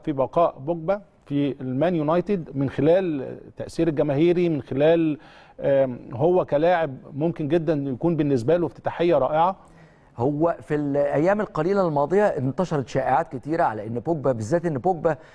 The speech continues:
Speaker 2: نفسه رفض التوقيع، وكان المفترض إن هو يعني يوقع عق-، عقد تمديد مع نادي مانشستر يونايتد ويبقى في الفريق، لكن العروض اللي جاية له من بره وبالذات من أندية كبيرة زي الريال و-، و-، وأندية <clears throat> أخرى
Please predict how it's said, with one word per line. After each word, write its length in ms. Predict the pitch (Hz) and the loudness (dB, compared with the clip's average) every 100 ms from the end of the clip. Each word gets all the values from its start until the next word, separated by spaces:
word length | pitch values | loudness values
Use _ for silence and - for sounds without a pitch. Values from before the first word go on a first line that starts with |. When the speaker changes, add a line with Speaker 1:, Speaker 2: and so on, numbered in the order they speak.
| - | -8
Speaker 2:
نفسه 420 | 117 170 - 185 175 | -2 -2 -2 -4 -2
رفض 340 | 151 180 147 | -2 -2 -6
التوقيع، 640 | 120 101 117 104 - 98 - _ _ - _ | -6 -6 -6 -6 -8 -8 -10 _ _ -20 _
وكان 420 | 113 - 160 180 165 | -8 0 0 2 0
المفترض 600 | 139 131 - 180 175 143 | -2 -2 -2 0 0 -2
إن 140 | 135 | -2
هو 340 | 143 175 175 - - - | 0 0 0 -2 -12 -6
يعني 360 | 117 123 127 127 | -4 -2 -2 -2
يوقع 360 | 127 175 - 135 | 0 0 0 -4
عق-، 380 | 139 139 - 120 | -2 -4 -6 -4
عقد 340 | 139 151 139 | -4 -2 -4
تمديد 540 | 135 131 127 147 160 120 123 | -2 -2 -2 -2 -2 -2 -4
مع 500 | 147 139 127 113 113 | -2 0 0 -2 -2
نادي 280 | 131 147 | 0 0
مانشستر 420 | 131 117 170 - 127 | -2 -4 -6 -4 -2
يونايتد 380 | 127 185 220 180 | 0 0 0 0
ويبقى 380 | 147 180 - | 2 0 -4
في 220 | - 160 131 | -6 -6 -6
الفريق، 360 | - 147 214 - - - | -6 -6 -6 -10 -20 -4
لكن 320 | 131 165 170 165 | -2 0 -2 -2
العروض 460 | 151 135 160 247 247 | -2 0 0 0 0
اللي 160 | 185 | 0
جاية 260 | 147 147 170 | 2 2 4
له 220 | 170 139 | 2 0
من 80 | 127 | 0
بره 300 | 151 165 160 | 0 2 0
وبالذات 560 | 135 104 101 151 - 131 | 0 -2 -2 -2 -2 -4
من 360 | 117 113 110 | -4 -4 -6
أندية 340 | 98 110 147 143 | -4 0 0 0
كبيرة 360 | 104 151 147 | -2 0 2
زي 160 | 120 110 | 2 0
الريال 380 | 101 135 156 143 - - - | 0 2 2 -2 -12 -18 -4
و-، 140 | 120 | -2
و-، 340 | 120 123 - - | 0 2 2 2
وأندية 420 | - - 160 160 | 2 4 2 2
<clears throat> 60 | 170 | -2
أخرى 300 | - 147 | -4 -4